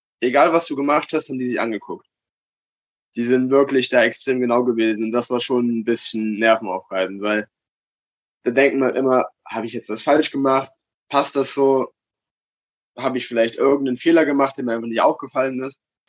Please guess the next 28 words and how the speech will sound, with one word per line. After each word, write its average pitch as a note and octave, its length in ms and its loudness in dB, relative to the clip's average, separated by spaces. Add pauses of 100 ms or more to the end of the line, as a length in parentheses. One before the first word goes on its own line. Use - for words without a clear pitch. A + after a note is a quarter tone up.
(380)
Aber A2 680 4 (600)
das B2 240 -2
ging D3+ 180 2
dann C#3 140 0
eigentlich C3 240 -4
ziemlich C#3 300 -4
schnell A#2 180 -4
weg, C3+ 160 0
dass A#2+ 140 -10
man B2 120 -4
es A#2 60 -4
einfach A#2+ 200 2
ignoriert B2 400 -2
hat, E3+ 160 -2 (420)
weil A#2+ 120 0
die B2 120 0
waren C3+ 160 4
auch B2+ 120 0
alle, B2 440 2 (100)
die B2 60 -6
Prüfer D#4 400 2
waren B2+ 140 0
bei B2 80 0
uns A#2+ 220 0
alle A#2+ 220 2
extrem A#2 400 -4
freundlich, A#2+ 480 -2
also A2+ 280 0